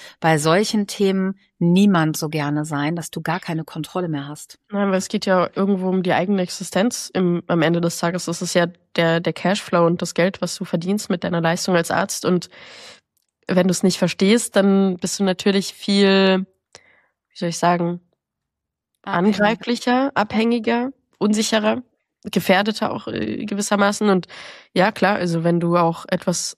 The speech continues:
Speaker 2: an jemanden extern abgibst und dann aber nicht verstehst, was da passiert, am Ende haftest du trotzdem als Arzt, ist schwierig. Also kann ich, kann ich nachvollziehen. Viele Ärzte haben ja auch, ich sag mal, regelrecht Angst vor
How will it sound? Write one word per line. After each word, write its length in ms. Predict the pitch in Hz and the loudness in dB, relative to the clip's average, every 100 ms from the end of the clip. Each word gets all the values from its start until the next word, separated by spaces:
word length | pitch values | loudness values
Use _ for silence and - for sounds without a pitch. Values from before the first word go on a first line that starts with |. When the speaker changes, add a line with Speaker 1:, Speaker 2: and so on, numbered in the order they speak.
| _ | _
Speaker 2:
an 180 | 185 180 | -2 0
jemanden 500 | 175 180 180 - 185 | 2 4 2 2 -2
extern 480 | - - - 180 208 | -2 -4 -2 0 2
abgibst 480 | 202 202 233 220 - | 0 0 -2 -2 -2
und 120 | 185 | 0
dann 120 | 180 | 2
aber 140 | 175 180 | 2 2
nicht 180 | 185 | 0
verstehst, 540 | - 180 - 202 233 - | -2 -6 -2 0 0 0
was 140 | 190 | -2
da 80 | 180 | -2
passiert, 360 | - 185 220 208 | -2 -2 0 4
am 80 | |
Ende 220 | 180 185 175 | 4 2 0
haftest 320 | - 185 - | -2 -2 -2
du 60 | |
trotzdem 400 | 190 196 196 226 | 0 0 0 0
als 140 | 202 208 | 0 2
Arzt, 300 | 151 214 - - - - - - _ _ - | 2 0 -4 -14 -16 -16 -18 -20 _ _ -2
ist 160 | 185 | 2
schwierig. 480 | - 269 170 165 - | 4 4 4 0 0
Also 200 | 175 175 | 0 0
kann 200 | - 185 | 2 4
ich, 180 | 185 - | 2 0
kann 160 | 202 | -4
ich 80 | 185 | 0
nachvollziehen. 400 | 190 202 220 196 | 0 2 2 2
Viele 200 | - 226 | 4 4
Ärzte 360 | 196 214 - 185 | 6 4 0 0
haben 160 | 208 | 4
ja 160 | 202 180 | 4 2
auch, 200 | 190 - - - - - _ _ - - | 0 -4 -18 -20 -20 -20 _ _ -18 -10
ich 200 | 113 185 | -4 0
sag 180 | 190 | 2
mal, 100 | 202 | 2
regelrecht 440 | 190 202 190 185 - | 2 2 2 0 -2
Angst 480 | - 233 - - - | 0 0 -2 -8 -16
vor 400 | _ 202 190 185 | _ 0 2 2